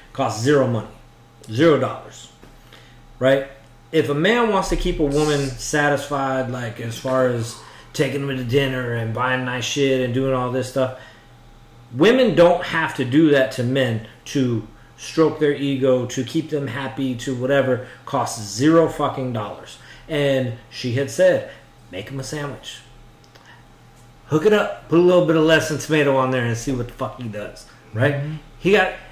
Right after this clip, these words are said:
Speaker 1: and she goes and says, "Here's all the stuff that you could do that costs zero dollars." Now, if you do have a little bit of bread, buy him that little graphic tee just because, right?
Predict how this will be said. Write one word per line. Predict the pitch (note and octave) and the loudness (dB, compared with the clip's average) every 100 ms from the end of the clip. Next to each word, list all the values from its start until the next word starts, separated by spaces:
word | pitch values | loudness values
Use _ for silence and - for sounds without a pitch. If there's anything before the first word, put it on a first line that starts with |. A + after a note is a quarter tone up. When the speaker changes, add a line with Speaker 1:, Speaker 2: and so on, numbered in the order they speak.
| - | -6
Speaker 1:
and | D#3 D3 C3 A2+ - - - | 0 0 0 -4 -14 -20 -12
she | - F#3+ E3+ | -4 -2 2
goes | F#3+ G3+ D#3+ | 4 4 4
and | E3 | 0
says, | D#3+ C#3+ | 0 0
"Here's | - A#3 A#3+ | 0 -2 -2
all | D#3+ F3+ G#3+ | 0 4 4
the | G#3 | 4
stuff | - G3+ F#3 | 0 -2 -2
that | F3 | -2
you | E3 E3 | -2 -2
could | D3+ | 0
do | C#3+ C#3+ | 2 2
that | C3 | 0
costs | B2+ B2+ G#2+ A2 | -2 -4 -4 -2
zero | C#3+ D#3 C#3 | 2 4 4
dollars." | B2 A#2+ - - | 0 -6 -8 -10
Now, | C3 E3 A2+ - - - | -4 -2 -2 -10 -20 -4
if | D3+ | -4
you | D#3 G#3+ | -2 -2
do | D3 A#3+ E4 | 2 2 2
have | F#3 C3+ | 0 0
a | |
little | C3+ B2+ A#2 | 0 0 0
bit | A2+ | 0
of | A2 | -2
bread, | G2 G2+ C3 F3+ - - - - _ | -4 -4 -4 -4 -12 -20 -20 -20 _
buy | G4 E4+ | -2 0
him | C#4+ | 0
that | B3+ | 2
little | A#3 G#3 | 4 4
graphic | F3 G3 F#3+ E3+ - | 4 0 -2 -6 -8
tee | G3+ E3 A2+ - - | -6 -6 -8 -14 -10
just | C#3 E3 E3 C3 | 0 0 0 -4
because, | C3 - C#3 G#2 - - - - | -6 -4 -4 -4 -10 -18 -14 -2
right? | C#3 F#3+ | 0 0